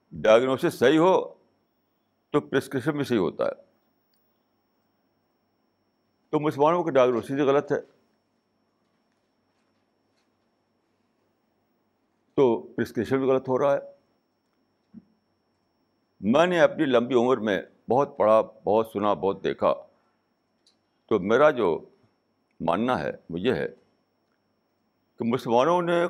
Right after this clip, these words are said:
قرآن کو کتاب مہجور بنا دیا ہے۔ "ان قوم اتخذوا ھذا القرآن مہجورا"، یعنی چھوڑی ہوئی کتاب۔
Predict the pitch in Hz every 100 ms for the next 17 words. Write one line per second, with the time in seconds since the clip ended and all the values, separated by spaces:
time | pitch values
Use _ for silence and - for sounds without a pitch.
0 | 170 117 127 156 160 143 - 123 123 110
1 | 98 87 131 104 76 65 69 60 - _
2 | _ _ _ _ _ _ _ _ _ _
3 | _ _ _ _ _ _ _ - 123 120
4 | 120 135 135 - 113 131 127 107 98 113
5 | - 92 92 82 80 78 73 - _ _
6 | _ _ _ _ - 117 147 - 127 135
7 | 139 101 95 - 80